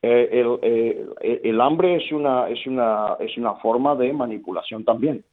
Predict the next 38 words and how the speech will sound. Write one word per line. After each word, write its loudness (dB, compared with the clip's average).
no -6
solamente 0
la 0
información -4
de 2
hoy 2
en -4
día 2
o 4
la 0
sobreinformación -4
que 4
nos 2
afecta 0
hoy 4
en -4
día. 2
El -2
hambre -2
también -2
es -6
un -4
método 0
de 0
control. -6
Y 0
entonces, 0
eh, 0
perseguir 0
la 2
misión -4
de -2
que -2
ninguna -2
persona 0
en 0
el -2
mundo -2